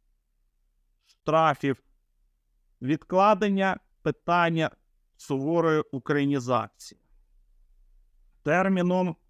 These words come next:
який буде визначено на всеукраїнському референдумі, мілітаризація суспільства та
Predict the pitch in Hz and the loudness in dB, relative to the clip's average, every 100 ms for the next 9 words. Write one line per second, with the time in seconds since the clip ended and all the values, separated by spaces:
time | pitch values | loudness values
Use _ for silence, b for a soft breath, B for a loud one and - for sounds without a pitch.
0 | _ _ _ _ _ _ - 120 127 170 | _ _ _ _ _ _ -6 -4 -2 -2
1 | 165 156 165 151 - 127 165 151 170 - | -2 -2 -2 -2 -2 -4 -2 -2 -4 -4
2 | 160 160 123 151 156 - _ - - 170 | -2 -2 0 0 0 -2 _ -14 -4 -4
3 | 156 - 196 208 - 170 139 123 - 117 | -2 -2 -2 -2 -4 -6 -4 -6 -6 -10
4 | 110 104 - _ _ _ _ _ _ _ | -10 -14 -18 _ _ _ _ _ _ _
5 | _ - 170 214 208 202 190 165 208 220 | _ -4 0 0 0 0 0 0 2 2
6 | 226 214 208 - 196 - - 214 131 - | 0 0 -2 -2 -12 -10 -4 -2 -2 -10
7 | - 110 - _ _ _ _ 170 190 226 | -14 -14 -14 _ _ _ _ 2 4 4